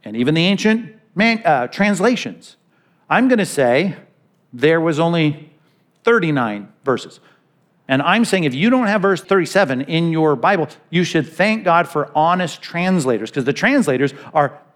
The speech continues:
basing this translation work on the best available, most logical, and supportable critical Greek New Testament. And every modern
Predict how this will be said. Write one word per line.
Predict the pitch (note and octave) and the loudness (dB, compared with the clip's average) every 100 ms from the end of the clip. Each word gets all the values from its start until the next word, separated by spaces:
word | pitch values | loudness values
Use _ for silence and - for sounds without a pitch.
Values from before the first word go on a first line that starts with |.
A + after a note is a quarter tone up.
| _ _ _ | _ _ _
basing | - G3 A#3+ A#3 A3 G#3 C#3 | 0 2 2 2 0 0 0
this | F3+ F#3+ | 0 0
translation | - F#3+ D#3+ G#3 F3+ | -2 -2 2 0 0
work | D#3+ D3+ D3+ | 0 0 0
on | D#3 D3+ | 0 2
the | C#3+ | 0
best | A2+ - E3+ G#3+ - - _ _ _ _ | -4 0 0 0 -6 -18 _ _ _ _
available, | - C3+ B2+ F#3+ G#3+ G#3 F#3+ G3 G3 F#3+ - | -4 0 2 2 4 2 0 2 0 -2 -2
most | D3+ C#3+ | 0 0
logical, | B2 A#2+ C#3+ F3+ G3+ G3+ G#3 G3+ F#3+ | 0 2 4 2 0 -2 0 0 0
and | D3 C3 | -4 -6
supportable | - C#3 - F3+ F#3 F3 D#3+ D#3 - - - | -4 -6 -2 0 0 2 2 0 -4 -20 -12
critical | - E3+ C#3+ | -2 -2 0
Greek | C3+ C#3 | 0 -2
New | C3+ B2+ | -2 -2
Testament. | C3 B2 G#2+ G2 _ _ _ _ - | -2 -4 -6 -14 _ _ _ _ -10
And | A#2 | -4
every | D3+ | -2
modern | E3+ F3 F3+ | 0 0 -2